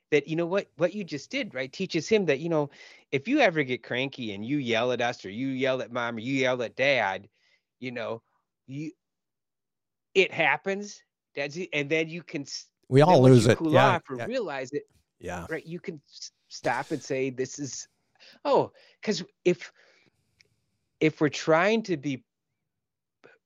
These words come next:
Speaker 1: perfect, number one, we can't.
Speaker 2: Yeah.
Speaker 1: Right. And, and then we start bringing in all kinds of stuff about, "Well, if I'm supposed to be the perfect dad, well, why don't you just,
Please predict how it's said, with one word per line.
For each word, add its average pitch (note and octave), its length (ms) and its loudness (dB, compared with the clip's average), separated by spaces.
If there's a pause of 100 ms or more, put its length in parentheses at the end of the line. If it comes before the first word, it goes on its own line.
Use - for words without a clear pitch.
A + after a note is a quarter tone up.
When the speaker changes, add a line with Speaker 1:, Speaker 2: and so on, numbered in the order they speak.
(260)
Speaker 1:
perfect, D3+ 380 0
number E3 240 0
one, D3+ 200 0
we C3+ 100 -4
can't. G2+ 520 -8 (120)
Speaker 2:
Yeah. G2+ 160 0 (640)
Speaker 1:
Right. A#2 220 -8
And, D#3 120 -4 (200)
and C#3+ 220 -2
then F3 200 4
we G3+ 100 0
start D3 320 -2
bringing C#3 320 -2
in C3 160 -4
all C#3+ 200 2
kinds C#3 300 -4
of A#2+ 80 -10
stuff C3 260 -4
about, A#2 280 -4
"Well, B2 120 -2
if - 80 -2
I'm D#3+ 120 2
supposed D#3 320 -4
to - 40 -20
be C#3+ 120 -2
the A#2+ 100 -8
perfect D3 480 0
dad, G#2+ 260 2
well, A2+ 120 0
why B2+ 140 2
don't E3+ 200 -2
you C#3 80 -10
just, B2+ 320 -8